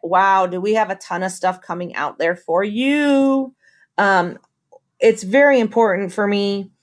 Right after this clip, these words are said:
Um, I really like to create what's called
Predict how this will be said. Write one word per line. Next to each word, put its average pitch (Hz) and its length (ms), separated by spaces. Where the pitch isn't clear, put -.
Um, 175 380
I 226 200
really 233 260
like 202 260
to 202 380
create 190 460
what's - 200
called 160 480